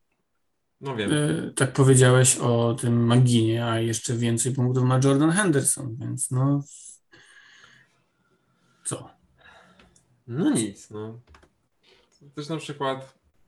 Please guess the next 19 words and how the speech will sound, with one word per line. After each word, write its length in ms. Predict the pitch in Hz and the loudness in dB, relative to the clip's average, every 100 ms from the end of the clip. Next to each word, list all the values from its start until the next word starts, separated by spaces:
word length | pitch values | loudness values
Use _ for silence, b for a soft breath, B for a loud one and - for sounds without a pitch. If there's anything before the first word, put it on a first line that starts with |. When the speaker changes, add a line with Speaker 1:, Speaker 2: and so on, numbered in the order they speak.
| _ - - _ _ 135 | _ -20 -20 _ _ -14
Speaker 1:
jest 140 | 127 | -10
taki 200 | 123 123 | -10 -8
pomocnik, 540 | 120 117 117 - 110 | -4 -4 -4 -8 -10
nie 100 | 117 | -6
wiem, 80 | 110 | -6
czy 140 | 107 110 | -6 -6
znasz, 440 | 107 101 98 - | -4 -4 -8 -16
dobry 420 | 117 110 104 107 101 | -8 -4 -2 -2 -4
i 60 | |
szybki 360 | - 98 - 101 | -8 -16 -12 -8
Daniel 300 | 104 104 101 | -4 -4 -4
James. 400 | 98 98 110 - _ _ _ _ _ _ _ - | -4 -6 -10 -18 _ _ _ _ _ _ _ -10
Speaker 2:
Myślałem, 320 | 135 143 127 | -6 -2 -2
że 60 | 120 | -2
powiesz 340 | 120 120 117 | -2 -2 0
o 140 | 120 113 | 0 0
Castratim, 600 | 123 - 180 170 117 107 | 0 2 4 4 2 -2
najszybszym 640 | 110 - - - 120 113 | -4 -6 -8 -6 -2 -2
sprinterze, 720 | 110 - 120 120 113 113 107 | -2 -2 0 2 0 0 -2